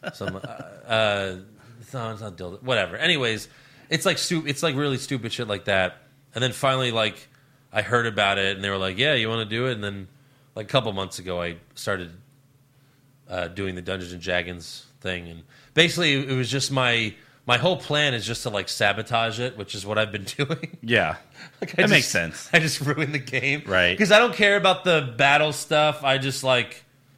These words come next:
Speaker 1: I just do my own thing.
Speaker 2: Yeah, you like fucking with people.
Speaker 1: Yeah.
Speaker 2: All right. Yeah.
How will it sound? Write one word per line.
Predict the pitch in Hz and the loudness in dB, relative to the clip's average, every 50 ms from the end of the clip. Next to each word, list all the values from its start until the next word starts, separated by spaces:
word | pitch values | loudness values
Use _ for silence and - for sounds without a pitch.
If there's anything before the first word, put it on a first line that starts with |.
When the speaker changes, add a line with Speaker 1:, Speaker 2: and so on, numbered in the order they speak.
| _ _ | _ _
Speaker 1:
I | - 120 123 | -2 0 0
just | 117 98 | 0 0
do | 113 127 | -2 0
my | 120 120 113 | 0 0 0
own | 110 107 98 | 0 -2 -2
thing. | - 113 107 101 95 90 90 - | -2 0 0 0 -2 -6 -8 -4
Speaker 2:
Yeah, | 104 101 90 80 | 0 0 0 0
you | 80 85 92 | 0 -2 -4
like | 92 87 82 | -4 -4 -4
fucking | - - 82 76 - 78 76 | -4 -6 -6 -6 -6 -8 -12
with | 73 69 - | -12 -12 -14
people. | - - - - - - - _ _ _ _ - | -16 -18 -16 -18 -20 -20 -20 _ _ _ _ -6
Speaker 1:
Yeah. | 104 98 90 80 - - _ _ - | -4 -4 -4 -4 -8 -16 _ _ -2
Speaker 2:
All | 185 | 0
right. | 202 185 185 - _ _ _ - | 0 0 -4 -10 _ _ _ -12
Yeah. | 95 92 | -12 -12